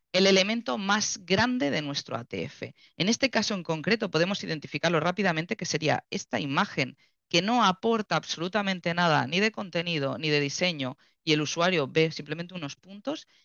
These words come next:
y es el que nos está afectando gravemente al, al rendimiento de, de estas notas. Quizá sería una buena estrategia dejarlo en escritorio porque no nos molesta, pero en versión móvil, si quiero mejorarla, en versión móvil ocultaría este bloque porque no me sirve para nada.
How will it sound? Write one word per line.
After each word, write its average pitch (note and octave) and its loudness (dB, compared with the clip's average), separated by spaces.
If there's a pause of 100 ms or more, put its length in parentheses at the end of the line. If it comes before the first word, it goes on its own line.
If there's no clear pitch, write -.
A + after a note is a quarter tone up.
(140)
y F#3+ 2
es B3+ 4
el A#3+ 4
que G3+ 0
nos E3 -4
está D#3+ -2
afectando G3 -4
gravemente D#3 0 (140)
al, A#2+ 2
al B2 2
rendimiento B2 -6
de, C#3+ -2
de - -8
estas C3 -10
notas. - -14 (240)
Quizá - 2 (120)
sería E3 -2
una G3 2
buena F#3+ 2
estrategia F3 -2
dejarlo D3+ -2
en F#3+ -6
escritorio D#3 -4
porque - -12
no B2 -10
nos F3+ -8
molesta, G#3 -2 (320)
pero F3 4
en E3+ 0
versión F3+ 0
móvil, G#3 0
si - -8
quiero C#3+ 0
mejorarla, G3+ 2 (440)
en D#3+ -2
versión D3+ 0
móvil F3+ 0
ocultaría B2+ -2
este C#3 -4
bloque D#3 -4
porque - -4
no D#3 -6
me E3+ -4
sirve C3+ -4
para G#2+ -6
nada. G2 -4